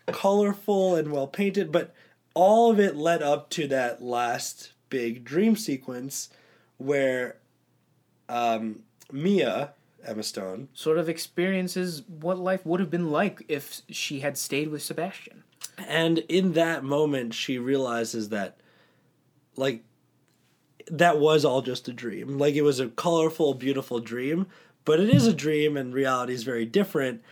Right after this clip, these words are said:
Speaker 2: Yeah.
Speaker 1: And she had moved on with her life, but she would always, you know, they both appreciate what they gave each other. He got a club idea out of it.
Speaker 2: I think, I
Speaker 1: You
Speaker 2: think
Speaker 1: know?
Speaker 2: what's, I think what's so incredible about the ending is that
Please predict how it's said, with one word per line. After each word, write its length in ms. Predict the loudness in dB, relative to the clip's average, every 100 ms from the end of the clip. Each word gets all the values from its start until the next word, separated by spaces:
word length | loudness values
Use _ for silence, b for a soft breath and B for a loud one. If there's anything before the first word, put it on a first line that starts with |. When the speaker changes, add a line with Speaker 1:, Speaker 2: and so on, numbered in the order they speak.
| b
Speaker 2:
Yeah. 160 | -6 -2
Speaker 1:
And 400 | -2 -2 -6 -10 -16 _ _ _ _
she 420 | -6 -4 -2 -2
had 460 | -2 -2 -4 -6 -8
moved 320 | -4 -2 0
on 180 | 0 0
with 140 | -4
her 100 | -4
life, 400 | -6 -6 -8 -10 b b b _
but 140 | 0 2
she 200 | 0 0
would 160 | 0
always, 460 | 0 2 4 2 0 -10
you 120 | -2 0
know, 120 | 2
they 100 | 2
both 320 | 4 2 2
appreciate 460 | -2 0 0 0 -4
what 280 | -4 -8 -12 _
they 140 | -8
gave 200 | -6 -6
each 120 | -6
other. 120 | -8 -6
He 100 | -4
got 180 | -2
a 40 | -4
club 400 | 0 4 6 4
idea 380 | 0 -2 -4 -2
out 160 | -6
of 140 | -10 -12
it. 180 | -12 -4
Speaker 2:
I 100 | -2
think, 320 | 2 2 0
I 40 | -2
Speaker 1:
You 40 | 0
Speaker 2:
think 100 | 2
Speaker 1:
know? 60 |
Speaker 2:
what's, 220 | 0 -2 -2
I 100 | 0
think 120 | 0
what's 160 | 0 -2
so 240 | 0 2
incredible 600 | 2 0 0 2 0 -2 -4
about 720 | -8 -2 0 0 -4 -10 -10 -14 -20 _ _ _ _ _ _
the 260 | -12 -10 -8
ending 560 | -8 -8 -8 -8 -12 -12
is 300 | -14 -14 -8
that 540 | -4 -4 -6 -10 -14